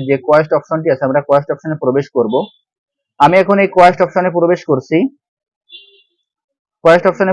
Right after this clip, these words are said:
প্রবেশ করার পর এইখানে আমাদের যে টাস্কটি আছে, প্রথমে আমরা টাস্কটি পূরণ করে আসি।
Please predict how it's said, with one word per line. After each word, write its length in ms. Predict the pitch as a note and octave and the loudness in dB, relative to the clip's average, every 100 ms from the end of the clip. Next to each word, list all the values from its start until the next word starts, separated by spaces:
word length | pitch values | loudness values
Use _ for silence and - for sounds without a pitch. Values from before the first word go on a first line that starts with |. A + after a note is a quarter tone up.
| F3+ | 0
প্রবেশ 240 | F3+ F#3 - | 2 0 2
করার 200 | E3+ E3+ C#3 | 2 2 2
পর 120 | C#3 - E3+ | 2 2 -2
এইখানে 300 | E3 E3+ C3+ C#3 | -2 -2 0 0
আমাদের 300 | D3 D3+ D3 D3 B2+ | 0 0 -2 -4 -2
যে 120 | B2+ A#2+ C3 - _ _ _ _ _ _ _ | 0 0 -2 -8 _ _ _ _ _ _ _
টাস্কটি 320 | D#3+ D#3+ - F3 | 0 0 2 2
আছে, 120 | D3 D#3+ | 2 -4
প্রথমে 220 | D#3+ F3+ E3 | -4 -2 0
আমরা 120 | E3+ E3 | 0 0
টাস্কটি 260 | C#3+ - D#3+ | -2 -6 -4
পূরণ 180 | E3 D#3 D#3+ | -2 0 2
করে 120 | C3+ B2 | 2 2
আসি। 180 | - | -2